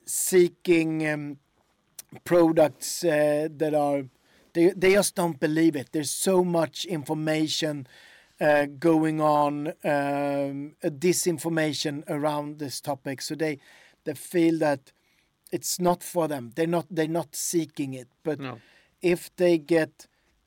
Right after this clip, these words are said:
Speaker 1: um, the right information, slowly they probably can go from the sleeping zombie mood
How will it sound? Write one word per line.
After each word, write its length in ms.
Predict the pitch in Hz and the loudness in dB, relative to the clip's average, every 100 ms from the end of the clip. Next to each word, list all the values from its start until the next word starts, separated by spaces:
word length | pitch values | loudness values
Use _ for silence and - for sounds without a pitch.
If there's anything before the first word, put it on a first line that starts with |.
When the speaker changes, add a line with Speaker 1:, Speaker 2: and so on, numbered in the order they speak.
| _ 170 | _ -2
Speaker 1:
um, 960 | 147 143 143 139 139 135 135 135 135 143 | 0 0 0 -4 -4 -8 -10 -12 -12 -6
the 140 | 151 | 0
right 340 | 160 175 202 | 6 6 4
information, 720 | 226 196 214 185 180 - 180 165 | -2 -6 -2 0 0 0 -4 -4
slowly 540 | - 165 165 160 165 | -6 0 2 2 2
they 160 | 165 156 | 0 -2
probably 460 | 160 156 156 151 | -4 -4 -4 -4
can 180 | 147 147 | -6 -8
go 180 | 151 147 | -4 -6
from 300 | - 147 143 | -6 -10 -6
the 320 | 139 135 139 | -6 -6 -8
sleeping 920 | 151 - 156 165 160 156 151 147 143 | -12 -10 -2 -2 0 -4 -4 -10 -10
zombie 440 | 131 - 151 143 147 | -12 -6 -4 -4 -6
mood 480 | 147 139 135 131 | -6 -6 -6 -8